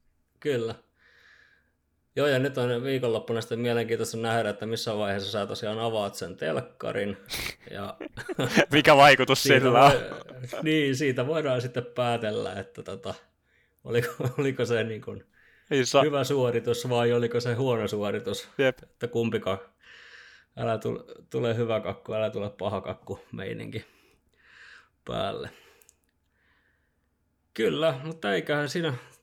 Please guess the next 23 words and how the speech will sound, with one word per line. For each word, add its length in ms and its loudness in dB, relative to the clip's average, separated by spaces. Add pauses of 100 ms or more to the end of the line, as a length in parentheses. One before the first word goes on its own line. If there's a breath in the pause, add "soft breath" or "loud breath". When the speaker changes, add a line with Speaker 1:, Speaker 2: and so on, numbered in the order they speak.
(100)
Speaker 1:
se 120 -2
on 100 0
muuten 320 -2
sitten 220 -6
taas 360 -6
viikon 460 -2 (400 soft breath)
tauko 360 0
näistä 300 -4
meidän 300 -4
jorinoista, 720 -2
eli 180 -6 (1300)
tossahan 460 -4
sitten 280 -4 (1000)
kajautetaan 840 0
ton 240 -4
Turkin 480 0
jälkeen, 720 -4 (420)
olikohan 480 -2
nyt 180 -6
sitten 680 -6 (500 soft breath)
Speaker 2:
Sit 240 -8
lähdetään. 260 -4 (200)
Speaker 1:
Yhdysvallat, 1080 -2